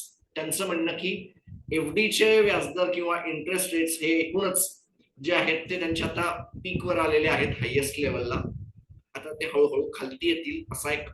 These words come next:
अंदाज आहे. आणि मिड टर्म साधारण असेल एक चार, तीन, चार, तीन, चार वर्षामध्ये किंवा एक साधारणतः वर्षभरामध्ये कमी व्हायला सुरुवात होईल असा त्यांचा अंदाज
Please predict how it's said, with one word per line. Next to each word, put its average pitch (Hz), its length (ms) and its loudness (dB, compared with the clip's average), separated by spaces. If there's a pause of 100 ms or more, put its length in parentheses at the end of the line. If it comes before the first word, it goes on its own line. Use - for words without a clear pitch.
अंदाज 143 420 0 (540)
आहे. 139 220 0 (960)
आणि 147 180 0 (140)
मिड 214 160 4 (180)
टर्म 220 200 6 (1000)
साधारण 156 320 -2
असेल 156 220 0
एक 151 220 -2
चार, 143 200 0
तीन, 143 220 -4
चार, 139 220 -2
तीन, 139 120 -4
चार 131 240 -4
वर्षामध्ये 120 420 -4 (160)
किंवा 120 200 -8
एक 117 100 -6 (720)
साधारणतः 151 380 0
वर्षभरामध्ये 131 760 4 (1080)
कमी 190 280 8
व्हायला 147 380 8
सुरुवात 123 280 2
होईल 113 260 0 (680)
असा 123 340 2 (1000)
त्यांचा 120 320 -2
अंदाज 110 460 2